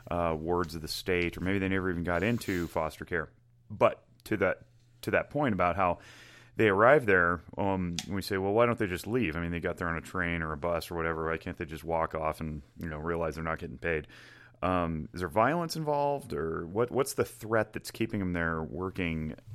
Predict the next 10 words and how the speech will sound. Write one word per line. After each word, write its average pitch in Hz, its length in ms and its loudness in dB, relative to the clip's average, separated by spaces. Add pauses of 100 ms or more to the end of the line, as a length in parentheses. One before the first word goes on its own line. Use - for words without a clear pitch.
(160)
uh, 78 440 -4
or 80 160 0
maybe 92 240 0
even, 80 500 -4 (640)
uh, 82 160 -2
performing 90 500 -2
sexual 87 360 -2
favors 80 440 -2
or 78 40 -10
whatever 80 460 -2